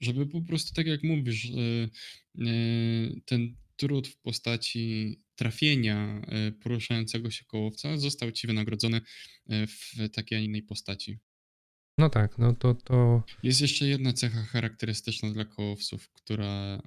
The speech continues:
Speaker 1: e, której nie mają inne klasy pojazdów, w tym Elteki. E, to jest, e, cheat, <laughs> jak wielu oso-,
Speaker 2: Aha,
Speaker 1: jak wiele
Speaker 2: tak.
Speaker 1: osób mówi,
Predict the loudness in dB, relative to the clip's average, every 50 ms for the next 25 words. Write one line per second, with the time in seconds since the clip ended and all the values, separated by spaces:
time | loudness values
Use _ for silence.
0 | _ -12 -8 -8 -6 -6 -6 -6 -6 -6 -6 -6 -6 -6 -8 -10 _ _ -6 -4
1 | -2 -2 0 0 2 2 2 2 2 0 0 0 0 0 -2 -2 -4 -4 -2 -2
2 | -2 -2 -4 -4 -4 -4 -4 -4 -6 -8 -8 -4 -4 -2 -2 -2 -4 -6 -8 -10
3 | -10 -10 -4 0 0 2 2 0 -2 -2 -4 -4 -4 0 2 2 2 2 0 -4
4 | -16 -18 -18 -16 -14 -14 -14 -16 _ _ _ _ -8 -4 -2 0 0 2 2 2
5 | 0 -2 -4 -6 -2 0 0 2 2 0 0 -2 -4 -6 -8 -6 -4 -2 0 0
6 | 0 0 0 0 -2 -4 -6 -8 -4 2 2 2 2 0 -12 -18 _ -14 -8 -2
7 | -2 -2 -2 -2 _ _ _ -2 2 2 2 4 4 4 4 4 2 0 0 4
8 | 6 8 8 8 8 6 6 6 6 8 8 6 4 0 0 2 2 2 4 4
9 | 2 2